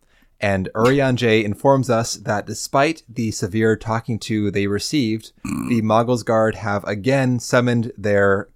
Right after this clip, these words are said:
king. This must be the Ascians' doing, again. And this summoning ritual has resulted in a powered-up primal. So we, the Blade Born of Light, must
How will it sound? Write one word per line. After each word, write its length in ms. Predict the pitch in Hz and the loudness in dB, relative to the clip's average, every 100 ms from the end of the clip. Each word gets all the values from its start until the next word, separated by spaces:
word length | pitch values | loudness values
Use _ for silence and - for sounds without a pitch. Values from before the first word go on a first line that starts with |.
| - | -10
king. 420 | - 101 82 85 _ _ _ _ - | -6 -4 -6 -14 _ _ _ _ -10
This 340 | 101 147 - | 0 2 2
must 320 | 123 120 117 - | 0 0 0 -2
be 140 | 123 | -2
the 160 | 110 110 | 0 0
Ascians' 460 | 107 - 110 95 | -2 -2 -4 -4
doing, 440 | 110 92 95 101 - | -2 -4 -4 -10 -8
again. 400 | 127 107 92 104 107 _ _ _ _ _ _ | -6 -4 -6 -8 -14 _ _ _ _ _ _
And 280 | 117 113 117 113 | 0 0 0 0
this 340 | 110 139 - - | 2 2 0 -2
summoning 340 | 151 139 127 | 0 2 4
ritual 340 | 110 - 120 | 2 4 2
has 380 | 104 107 101 - | 2 0 0 -2
resulted 500 | 110 101 113 123 98 - | -4 0 0 0 -2 -2
in 260 | 107 104 - | -2 -2 -2
a 280 | 110 110 - | -2 -2 -4
powered-up 880 | - 131 131 120 107 - 104 104 - - | -6 -2 0 2 0 -4 -6 -6 -10 -16
primal. 680 | - 110 117 92 82 - _ _ _ _ _ _ _ - | -4 0 0 -2 -8 -14 _ _ _ _ _ _ _ -12
So 320 | - 127 117 | 0 2 2
we, 540 | 110 131 151 170 165 - | 2 2 2 0 -4 -10
the 260 | 110 113 | -4 -2
Blade 460 | 95 110 117 127 107 | 0 0 2 0 -2
Born 220 | 110 117 | -2 -2
of 100 | 120 | -2
Light, 380 | 107 95 98 - - | -2 -2 -4 -8 -8
must 360 | 107 107 - | -4 -2 -4